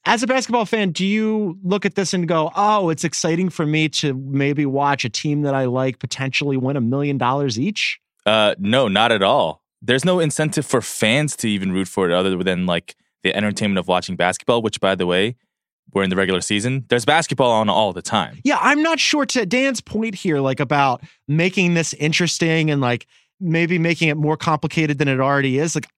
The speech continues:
Speaker 1: I've looked at this a lot, and I'm still not sure, like, functionally in mid-November to December, if they're going to use regular season games to count toward this quote-unquote tournament. How is that different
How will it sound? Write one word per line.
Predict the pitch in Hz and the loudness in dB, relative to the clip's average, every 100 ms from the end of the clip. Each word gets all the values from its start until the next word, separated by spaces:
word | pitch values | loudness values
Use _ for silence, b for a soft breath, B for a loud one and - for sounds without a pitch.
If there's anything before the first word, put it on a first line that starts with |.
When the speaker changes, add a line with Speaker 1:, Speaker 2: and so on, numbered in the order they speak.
| - | -2
Speaker 1:
I've | 202 277 208 | 0 2 0
looked | 170 220 - | 0 0 0
at | 175 175 | -2 -2
this | 147 160 156 - | -2 -2 -2 -2
a | 151 | 0
lot, | 113 123 160 226 B B B | 0 2 2 0 B B B
and | 180 233 | 2 4
I'm | 285 | 2
still | - - 220 247 | -2 0 0 2
not | 214 208 147 | 2 0 0
sure, | - 214 190 170 156 127 _ _ _ - | -2 0 2 2 0 -4 _ _ _ -6
like, | 131 127 - _ _ | -4 -4 -10 _ _
functionally | - 233 - 226 170 147 139 135 185 | 0 0 2 2 2 2 2 0 0
in | 160 | 2
mid-November | 175 196 165 160 165 160 165 156 | 2 0 -2 0 0 0 0 -2
to | 127 147 | -2 -2
December, | 131 - 180 175 127 107 104 B B B | -2 0 2 2 0 -2 -4 B B B
if | 165 165 | -2 0
they're | 170 | 0
going | 151 190 202 | 2 2 0
to | - | 0
use | 180 175 147 | 0 0 0
regular | 165 170 160 | 0 2 0
season | 151 175 151 151 | 0 -2 0 0
games | 156 151 - | 0 0 -2
to | |
count | - - 160 - | -6 -4 -4 -4
toward | - 156 139 | -4 -2 -2
this | 131 | -4
quote-unquote | - 156 143 131 147 127 | -2 -2 -2 -2 -2 -2
tournament. | - 185 147 123 B B | -2 0 0 -2 B B
How | - 262 339 | 2 2 2
is | 254 | 0
that | 269 214 170 | 0 -2 0
different | 233 - 190 175 | -2 0 0 0